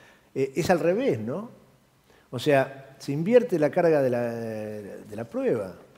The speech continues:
Ese precepto que dice que todo el mundo es inocente hasta que se demuestra lo contrario, sirve para algunos, para los pobres no.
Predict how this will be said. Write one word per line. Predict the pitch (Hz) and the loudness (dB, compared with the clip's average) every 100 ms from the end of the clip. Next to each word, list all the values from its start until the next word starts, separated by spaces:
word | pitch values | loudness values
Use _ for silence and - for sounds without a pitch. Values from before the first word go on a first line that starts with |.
| _ _ _ _ _ _ _ _ _ _ _ _ _ _ _ _ _ _ - | _ _ _ _ _ _ _ _ _ _ _ _ _ _ _ _ _ _ -6
Ese | 147 180 | -2 -2
precepto | - 170 - 240 - 143 | 0 0 2 0 0 0
que | |
dice | 160 123 113 | 0 -2 -6
que | |
todo | 120 - 190 208 | -10 -2 6 8
el | 202 | 8
mundo | 214 214 196 | 4 2 2
es | 180 | 0
inocente | 180 - 240 180 131 | -2 2 2 2 -2
hasta | - | -4
que | 120 | -8
se | - 120 | -6 -4
demuestra | 127 180 185 165 | -2 -2 -2 2
lo | 180 | 2
contrario, | 185 196 214 202 151 139 165 220 - _ _ _ _ _ _ _ _ _ _ _ _ | 0 -4 2 4 4 2 -6 -10 -18 _ _ _ _ _ _ _ _ _ _ _ _
sirve | - 165 214 | -6 0 2
para | 220 156 | 4 4
algunos, | 131 208 226 117 92 - | 4 4 2 0 -6 -8
para | 113 113 | -6 -6
los | |
pobres | 123 233 226 139 | 0 0 0 -2
no. | 208 104 | -4 -10